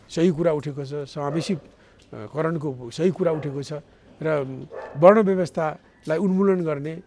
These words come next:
र, अ, र यसरी, अम, दलितमाथि अथवा शूद्रहरूमाथि जुन विभेद र असमानता छ, यसलाई समाप्त गर्ने जुन माग बढेको छ, यी, यो अहिले युगमा आएका यी सही कुराहरू हुन्, सही माग, मागहरू हुन् भन्ने मलाई लाग्दछ।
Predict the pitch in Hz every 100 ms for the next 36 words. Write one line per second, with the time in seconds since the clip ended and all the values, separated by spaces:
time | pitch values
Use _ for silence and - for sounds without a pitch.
0 | - 127 139 120 277 254 180 135 113 110
1 | 113 123 165 - _ _ 110 113 135 147
2 | 160 151 170 160 - - - - 127 117
3 | 113 117 123 120 113 113 110 117 - -
4 | 147 127 190 233 180 175 170 165 147 135
5 | 131 214 185 202 190 175 160 147 143 135
6 | 139 143 139 123 127 143 139 139 139 135
7 | 131 - - _ _ 110 - 180 202 190
8 | 170 151 147 135 139 - - - - 123
9 | 196 208 165 147 131 147 143 135 135 -
10 | 156 147 156 220 240 185 143 131 127 151
11 | 151 147 123 131 135 135 - - - 208
12 | 240 196 156 107 107 - 202 214 175 147
13 | 135 123 151 156 139 147 123 113 151 110
14 | 101 95 95 -